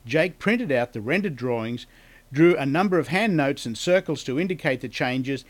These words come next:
then faxed the pages back to the Indian graphics firm. When he got the corrections and changes back, he complained that they had not corrected the drawings as he specified.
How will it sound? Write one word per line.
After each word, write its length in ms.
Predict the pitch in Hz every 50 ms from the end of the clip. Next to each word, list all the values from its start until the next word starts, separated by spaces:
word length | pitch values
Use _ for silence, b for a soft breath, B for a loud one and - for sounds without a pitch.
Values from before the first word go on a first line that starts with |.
| b b b
then 160 | 143 135 139
faxed 320 | - 175 170 175 - -
the 100 | - 160
pages 460 | - - 156 143 143 127 127 131 110 110
back 320 | 104 131 143 170 - -
to 80 | - 156
the 180 | 147 139 131 127
Indian 360 | 120 104 117 117 113 120 113
graphics 380 | 139 160 175 170 - 117 -
firm. 360 | - - 117 104 95 98 104 - b b b b b b b
When 200 | 127 147 170 156
he 100 | 156 165
got 240 | 143 - 160 151 -
the 100 | - 113
corrections 600 | - - 147 147 165 190 180 - 165 147 135 120
and 100 | 135 120
changes 460 | - - 151 143 139 131 110 113 110
back, 400 | 117 143 208 220 202 208 208 B B B B
he 140 | - 202
complained 640 | - - 190 160 - - 226 262 254 165 123 113 107
that 140 | 120 123 -
they 140 | 151 135 135
had 180 | 151 147 143
not 240 | 156 175 180 170 -
corrected 480 | - 165 156 165 180 175 - 160 139 123
the 80 | 139
drawings 440 | 123 120 156 170 165 156 151 147 143
as 140 | 151 147 127
he 140 | 139 147 -
specified. 720 | - - 175 175 185 175 165 - - 120 104 95 87 87